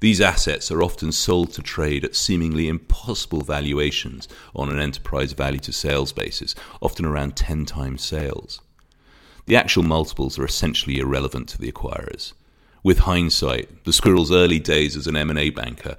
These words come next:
crunching earnings accretion dilution analysis in merger models seems almost quaint. The incentives for the buyers of these assets are simply defense of their existing category market shares. A high multiple is just a cost of doing business.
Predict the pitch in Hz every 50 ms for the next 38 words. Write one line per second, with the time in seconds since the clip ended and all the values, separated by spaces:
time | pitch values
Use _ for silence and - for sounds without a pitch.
0 | - - - - - - - 98 90 - - - 82 78 76 71 - - 82 82
1 | 85 82 80 78 73 71 73 - - - - - - 82 - - 85 76 71 73
2 | 73 76 76 78 - - 82 67 67 69 67 65 65 62 - - 64 58 - -
3 | 71 69 71 76 78 76 69 80 73 69 64 62 64 62 62 - - - - -
4 | - - - 80 73 73 - 78 76 73 71 67 - - - - - 76 67 67
5 | - - - - - _ _ _ _ _ _ - _ - - - - - - -
6 | 92 98 98 - - - 127 117 113 - 113 101 92 - - 98 87 80 - 90
7 | 87 87 85 82 73 - 69 67 - 80 73 69 78 73 71 - - - 67 -
8 | - 78 - - 101 92 - - - - 135 - 80 - - 87 82 82 78 -
9 | - 78 - - 76 76 76 78 - - - 90 - - - - 71 69 69 67
10 | - 80 76 - - - - 73 73 73 73 69 67 - - - - - - 71
11 | 69 - - - - - - _ _ _ _ - - - - - - 73 - 98
12 | 107 110 95 90 87 85 82 - - - 67 67 67 - - - 76 - - 67
13 | - - - 69 - - - 67 - 67 64 64 67 - 62 - - - - -
14 | - -